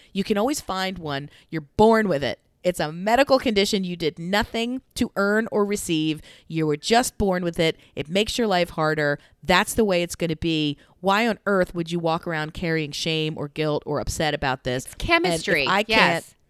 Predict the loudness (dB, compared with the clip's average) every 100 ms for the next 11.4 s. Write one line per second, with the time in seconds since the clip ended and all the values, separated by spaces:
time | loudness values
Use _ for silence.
0 | _ _ _ -10 -4 -4 -2 -2 -2 0
1 | 0 2 0 -6 -8 -6 -2 -2 -4 -10
2 | _ _ -20 _ -4 0 2 0 -2 _
3 | _ _ _ _ -2 2 2 4 2 0
4 | -2 -2 -4 -2 -2 -2 -8 -18 _ -4
5 | 0 0 2 4 2 2 _ 6 6 6
6 | 2 0 -2 -10 -6 0 2 4 2 2
7 | -4 -4 -4 -2 -2 -2 -2 -4 -10 _
8 | _ 0 2 2 _ -2 0 0 2 2
9 | 2 2 2 4 2 2 0 _ 2 4
10 | 4 6 4 4 0 0 -2 -6 -2 -2
11 | 0 -2 -2 -6